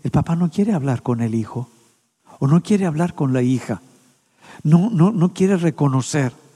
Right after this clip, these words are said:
Tú dices, ¿qué es lo que está pasando? Y es un problema que traemos, y cuando tú empiezas a,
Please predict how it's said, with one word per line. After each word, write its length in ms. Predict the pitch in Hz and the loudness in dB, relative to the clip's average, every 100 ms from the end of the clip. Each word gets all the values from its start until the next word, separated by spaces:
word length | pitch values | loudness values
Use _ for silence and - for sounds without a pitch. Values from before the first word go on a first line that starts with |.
| _ _ _ - - | _ _ _ -20 -4
Tú 100 | - | 2
dices, 260 | 156 185 - | 2 0 -10
¿qué 160 | - | -6
es 80 | 202 | -4
lo 160 | 226 - | -4 -4
que 100 | 151 | -4
está 240 | - 165 | -4 -4
pasando? 680 | - 151 - 151 156 131 107 - - _ _ - - | -4 -4 -4 -2 0 0 -2 -6 -20 _ _ -20 -4
Y 120 | 147 | 2
es 120 | 180 | 2
un 140 | 247 233 | 2 0
problema 720 | 190 156 143 156 156 160 151 - - - | 2 2 4 4 4 2 2 -8 -20 -2
que 100 | 151 | -2
traemos, 560 | - 135 151 156 151 - - - - _ | 2 4 4 4 -2 -4 -20 -20 -20 _
y 160 | 190 151 - - - - | 2 2 -2 -20 -20 -2
cuando 340 | 139 120 127 | 0 2 0
tú 160 | - 160 | 4 6
empiezas 640 | 170 - 175 151 147 | 6 2 0 2 -2
a, 80 | - | -2